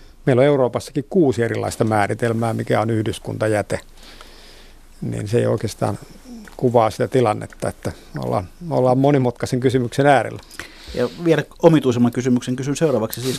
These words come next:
Speaker 2: kuka itse asiassa omistaa kotitalouksissa syntyvän jätteen? Kenen se on? Kun itse asiassa sehän onkin uutta raaka-ainetta.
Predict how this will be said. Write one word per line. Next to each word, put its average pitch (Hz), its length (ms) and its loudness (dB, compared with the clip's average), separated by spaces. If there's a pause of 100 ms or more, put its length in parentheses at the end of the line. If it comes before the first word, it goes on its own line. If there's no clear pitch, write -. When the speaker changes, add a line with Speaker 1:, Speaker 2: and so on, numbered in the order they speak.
Speaker 2:
kuka 196 260 0
itse 110 200 -2
asiassa 123 340 -2
omistaa 123 600 0
kotitalouksissa 101 680 -8
syntyvän 113 400 -8
jätteen? - 440 -12 (1120)
Kenen 143 260 -2
se 120 180 -6
on? 120 140 -8 (1200)
Kun 123 200 -2 (180)
itse - 160 -6
asiassa 120 120 -6
sehän 123 260 -2
onkin 123 560 -2 (520)
uutta 156 240 0
raaka-ainetta. - 720 -4